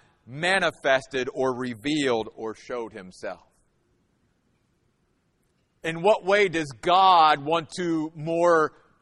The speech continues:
clearly reveal himself to you in your life right now? How is God trying to show himself to you?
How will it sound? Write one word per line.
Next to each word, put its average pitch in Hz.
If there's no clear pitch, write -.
clearly 175
reveal 156
himself 165
to 196
you 180
in 135
your 135
life 123
right 113
now? 107
How 262
is 226
God 180
trying 220
to 190
show 254
himself 139
to 165
you? 127